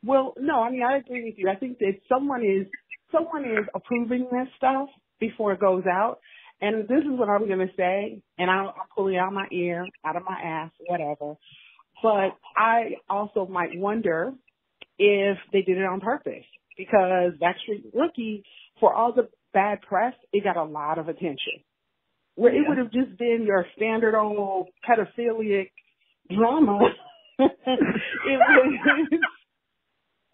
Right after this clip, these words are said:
Speaker 1: it, it had, it had an extra accent of racism, and that got it attention.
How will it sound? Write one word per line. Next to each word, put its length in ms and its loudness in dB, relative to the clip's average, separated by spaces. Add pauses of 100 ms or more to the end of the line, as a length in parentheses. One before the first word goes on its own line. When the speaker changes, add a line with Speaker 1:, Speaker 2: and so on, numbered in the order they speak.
(360)
Speaker 1:
it, 320 -4
it 180 -2
had, 300 -2
it 220 -6
had 240 -4
an 80 0 (140)
extra 420 -4
accent 560 -6
of 420 0
racism, 560 -4 (500)
and 200 2
that 240 -2
got 220 0
it 120 -4
attention. 600 -4